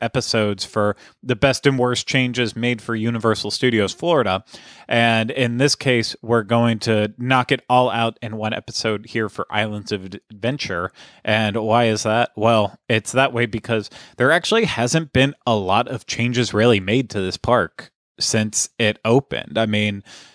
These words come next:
yeah, there's been upgrades to attractions. There has been attractions obviously removed. Uh, there's been ones closed down completely with no replacement as of this point. Uh, but it's,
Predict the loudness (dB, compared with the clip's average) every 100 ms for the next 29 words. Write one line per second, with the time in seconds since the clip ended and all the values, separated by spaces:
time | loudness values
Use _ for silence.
0 | _ -10 -6 -4 4 4 6 4 4 0
1 | -2 -4 -2 2 4 2 -2 -2 -2 0
2 | 0 0 -2 -6 -4 -6 -2 -2 0 2
3 | 2 2 2 2 0 -6 -6 0 0 0
4 | -6 -4 -6 -4 -4 -2 -2 -2 -4 2
5 | 4 4 2 -2 -8 -20 -20 -20 _ -2
6 | 0 -4 -4 -6 -6 -10 -8 -10 -10 -4
7 | -4 -4 -4 0 2 2 0 -2 -6 -8
8 | -12 -8 -2 0 0 2 2 4 0 2
9 | 4 4 2 0 0 2 0 0 -2 -2
10 | -6 -4 -6 -4 -2 -2 -2 -10 -20 -16
11 | -2 -2 -2 -2 2 4 2 -2 -4 -6